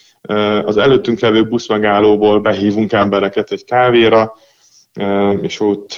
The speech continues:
kapcsolatot teremtünk velük. Tehát a bővítésnek ilyen jellegű, ö, célja is van, hogy ne csak a templomunkat bővítsük, hanem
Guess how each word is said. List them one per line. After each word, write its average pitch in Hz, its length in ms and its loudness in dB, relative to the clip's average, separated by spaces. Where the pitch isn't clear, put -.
kapcsolatot 101 1040 -6
teremtünk 98 540 -8
velük. 101 420 -4
Tehát - 180 -6
a 110 160 0
bővítésnek 143 640 0
ilyen 120 440 -6
jellegű, 104 680 -2
ö, 101 300 -10
célja 113 320 0
is 101 260 -2
van, 113 360 -2
hogy 107 280 -4
ne 135 160 -6
csak 131 200 -6
a 107 220 -6
templomunkat 113 920 -4
bővítsük, 113 560 0
hanem 107 440 -2